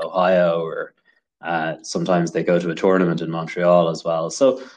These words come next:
I'm still in touch with the guys, but I think all they really did last summer with the,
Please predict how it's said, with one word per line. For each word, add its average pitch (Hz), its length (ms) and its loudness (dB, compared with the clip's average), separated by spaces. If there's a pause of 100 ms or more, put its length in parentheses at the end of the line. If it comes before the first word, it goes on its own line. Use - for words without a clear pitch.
(100)
I'm 127 160 2
still 151 260 4
in 117 80 4
touch 117 240 2
with 120 120 0
the 113 80 2
guys, 101 360 4
but 104 240 -2
I 110 100 2
think 135 480 0
all 113 220 4
they 120 140 6
really 107 260 4
did 98 320 2
last 95 300 0
summer 98 320 -2
with 87 200 -6
the, 87 240 -6